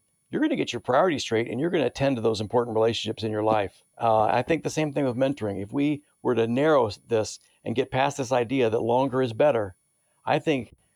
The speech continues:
short, signified, powerful relationships are much better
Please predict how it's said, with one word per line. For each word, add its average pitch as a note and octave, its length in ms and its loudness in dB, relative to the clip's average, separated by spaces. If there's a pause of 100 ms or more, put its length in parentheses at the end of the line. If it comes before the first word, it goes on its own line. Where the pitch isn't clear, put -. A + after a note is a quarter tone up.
(200)
short, E3+ 640 0
signified, C3+ 880 0
powerful C3 520 2
relationships A2+ 840 0 (360)
are G#2+ 120 -2
much A#2+ 300 -2
better G#2+ 380 2